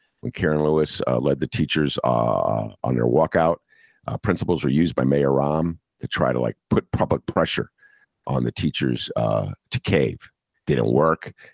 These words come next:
And ultimately, I think it backfired. Uh, but the notion of teachers forming a union is just so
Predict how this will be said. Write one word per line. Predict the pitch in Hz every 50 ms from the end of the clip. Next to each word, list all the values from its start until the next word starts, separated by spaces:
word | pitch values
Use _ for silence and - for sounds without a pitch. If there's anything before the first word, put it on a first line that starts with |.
| _ _
And | - 60 58
ultimately, | 69 76 76 - 69 69 67 65 65 65 62
I | 60
think | - - -
it | - - -
backfired. | - 82 78 - - - 62 58 57 55 57 57 - - _ _ _ - - _ _ _
Uh, | - 52 52 53 55 57 - _
but | - 71 64 - _ _ _ _ _ _ _ _ _ _ _ _ - - _
the | - 85
notion | 76 78 107 123 127 120 - - 71 60 64 57 - - _ -
of | 67 - _
teachers | - - 117 - - 92 76 -
forming | - - 85 85 82 80 78 71
a | 64
union | 64 69 78 82 85 73 64 57 50
is | - 64 65 -
just | - 85 78 -
so | - 98 78 71